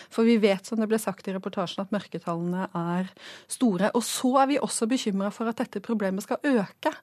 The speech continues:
For nå med flyktningkrisen så kommer det rekordmange barn alene til Norge. De kommer til mottak, eh, som er overfylte, hvor det er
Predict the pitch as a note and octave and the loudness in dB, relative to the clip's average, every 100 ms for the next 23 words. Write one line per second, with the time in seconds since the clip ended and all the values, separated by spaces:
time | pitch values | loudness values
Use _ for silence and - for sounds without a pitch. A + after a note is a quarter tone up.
0 | - - - - B3 A#3+ B3+ C#4 - G3 | -18 -20 -6 4 6 8 6 2 -2 -2
1 | F#3 G3+ - C4+ C4 - F#3 F3+ G#3 A3 | -2 -2 0 0 -2 0 2 2 2 2
2 | A3+ - - G#3 G3 F#3+ G#3+ A3 A3 G3+ | -2 -6 -2 0 0 0 2 4 4 4
3 | B3 D4+ B3 A#3+ B3 A3 G3 F3 F#3 A#3 | 4 4 4 6 6 4 2 0 0 2
4 | A3 F3+ F#3 C#4+ F4+ - - - - - | 2 2 0 -2 -4 -8 -18 -18 -4 0
5 | B3+ - G#3 G#3+ A#3+ A#3 F#3+ - C4 - | 2 2 2 4 4 4 4 2 0 -2
6 | - - - A3+ A3+ A3+ A3 G#3 G#3 G#3+ | -12 -12 -6 0 0 0 0 2 2 2
7 | B3 F#3+ F3 - F#3 - C#4+ D#4+ A3+ A#3 | 2 2 0 -4 -6 -6 -4 0 2 2